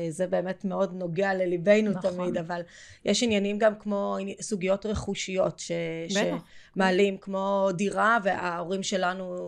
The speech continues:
Speaker 2: נתנו
Speaker 1: שלי הביאו
Speaker 2: איקס.
Speaker 1: יותר, וההורים שלך
Speaker 3: מהמם.
Speaker 2: נכון.
Speaker 1: פחות, ואומנם רשמנו ביחד, אבל, אה, אתה יודע שאני השקעתי יותר, ויש את המריבות על ה-,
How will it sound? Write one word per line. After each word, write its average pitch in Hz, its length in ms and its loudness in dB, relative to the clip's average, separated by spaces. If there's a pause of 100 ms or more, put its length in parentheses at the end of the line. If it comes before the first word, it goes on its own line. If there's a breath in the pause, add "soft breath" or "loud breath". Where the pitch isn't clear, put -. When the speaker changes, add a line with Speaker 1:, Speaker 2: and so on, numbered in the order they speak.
(160)
Speaker 2:
נתנו 185 140 0
Speaker 1:
שלי 202 180 2 (100)
הביאו 208 300 4
Speaker 2:
איקס. 208 260 2
Speaker 1:
יותר, 269 400 6
וההורים 185 340 0
שלך 208 240 -2
Speaker 3:
מהמם. 185 140 4
Speaker 2:
נכון. 170 120 -2
Speaker 1:
פחות, 262 380 0 (440 loud breath)
ואומנם 175 1200 2
רשמנו 202 440 2
ביחד, 208 640 2
אבל, 175 360 -2
אה, 170 320 -2
אתה 175 160 -4
יודע 180 260 2
שאני 185 260 -6
השקעתי 175 420 -6
יותר, 240 460 -2 (460 loud breath)
ויש 185 260 0
את 202 160 -2
המריבות 185 840 -2
על 185 180 2
ה-, 175 320 -6